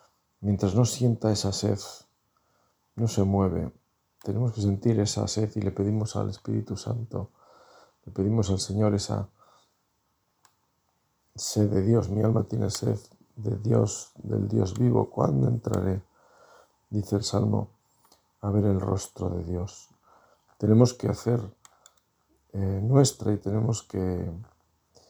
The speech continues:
pedir esa gracia de vivir cada vez en esa sed de Dios, de buscar su rostro, de ver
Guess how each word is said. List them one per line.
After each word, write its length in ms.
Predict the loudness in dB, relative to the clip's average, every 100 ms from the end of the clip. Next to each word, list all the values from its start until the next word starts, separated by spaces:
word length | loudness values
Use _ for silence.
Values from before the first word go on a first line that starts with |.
| _ _ -2
pedir 260 | 2 4
esa 200 | 4 2
gracia 580 | -2 -2 -2 -6 -6 -6 -8 -14 _
de 140 | -8 -2
vivir 280 | 2 0 2
cada 220 | 0 2
vez 320 | 0 -2 -14 _ _ _ _ _ _ _ _ _ -20 -10
en 160 | -4 -2
esa 280 | -2 -2
sed 300 | -2 -2 -2 -4 -16 -20 -20 _ _ _ _ _ -6
de 180 | -2 2
Dios, 580 | 4 2 0 -10 -18 _ _ -8
de 140 | -6
buscar 460 | -6 -8 -6 -6 -4
su 200 | -6 0
rostro, 400 | 0 0 -4 0
de 100 | 2
ver 300 | 2 0